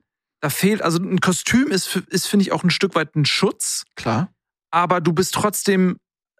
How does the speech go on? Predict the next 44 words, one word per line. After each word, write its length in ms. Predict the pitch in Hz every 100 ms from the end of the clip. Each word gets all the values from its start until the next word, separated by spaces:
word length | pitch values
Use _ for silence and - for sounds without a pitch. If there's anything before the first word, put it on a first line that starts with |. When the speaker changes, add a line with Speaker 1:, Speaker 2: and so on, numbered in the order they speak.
| _
Speaker 1:
sozusagen 520 | 165 165 - 175 175
ausgeliefert. 840 | 160 185 196 165 127 120 - - - -
So 160 | 156
Speaker 2:
Ja. 160 | 143 117
Speaker 1:
den 240 | 147 156
Blicken 380 | 127 208 - 185
der 120 | 151
Situation 840 | 143 165 170 170 - 190 196 190 170
und, 320 | 160 156 -
ähm, 340 | 147 147 151 143 - -
ich 140 | - -
finde, 160 | 202 180
Moderation 480 | 180 175 - 185 190
ist 260 | 160 -
sehr 180 | - 175
viel 220 | 165 165
reduzierter. 840 | 147 151 143 - - 196 208 220 262 - -
Du 80 | -
moderierst, 540 | 165 160 170 170 - - _
also 120 | 160
es 80 | 151
ist 40 | 208
noch 140 | 220
ein 60 | 208
Unterschied, 260 | 196 165
ob 60 | 151
du 80 | 160
Bühne 280 | 143 196 220
machst 220 | 196 -
oder 140 | 151
Kamera, 320 | - 175 202
Speaker 2:
Klar, 340 | 208 226 156 -
ja. 260 | 127 160 -
Speaker 1:
ne? 40 | 117 - - 180
So, 180 | - 185
du 100 | 165
hast 160 | 170 175
Speaker 2:
Ja. 60 |
Speaker 1:
vor 120 | 139 165
einer 100 | 151
Kamera 420 | 170 190 180 160
hast 180 | 156 -
du 320 | 147 147 -
die, 340 | 156 151 143